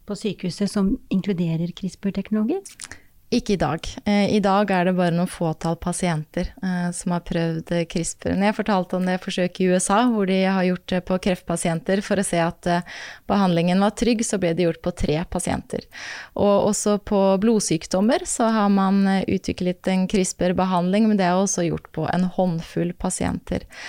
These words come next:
Speaker 2: Så per i dag, eh, så møter man nok ikke crispr-teknologi, men om noen år,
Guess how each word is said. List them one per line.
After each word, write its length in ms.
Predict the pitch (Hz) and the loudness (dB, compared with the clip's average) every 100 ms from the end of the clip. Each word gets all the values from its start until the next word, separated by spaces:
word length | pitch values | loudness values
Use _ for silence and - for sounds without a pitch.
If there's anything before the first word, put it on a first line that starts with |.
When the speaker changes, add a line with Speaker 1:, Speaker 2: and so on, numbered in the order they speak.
| - - - | -14 -16 -16
Speaker 2:
Så 120 | - 240 | -4 0
per 160 | 262 | 2
i 80 | 254 | 2
dag, 340 | 247 269 330 254 - | 4 2 2 -2 -4
eh, 340 | 220 214 214 214 | -2 0 2 0
så 320 | 202 208 190 | 0 0 2
møter 240 | 190 170 - | 2 0 -2
man 140 | 165 | -4
nok 120 | 160 | -2
ikke 280 | 170 160 175 | -4 -2 -2
crispr-teknologi, 1400 | - 160 - - 165 160 165 165 - - 165 165 170 170 | -2 -4 -6 -6 -4 -2 -2 -2 -6 -6 -6 -4 -2 -2
men 300 | 175 190 208 | 0 0 0
om 240 | 208 220 233 | 0 2 4
noen 180 | 240 233 | 2 2
år, 340 | 240 285 254 | 2 2 2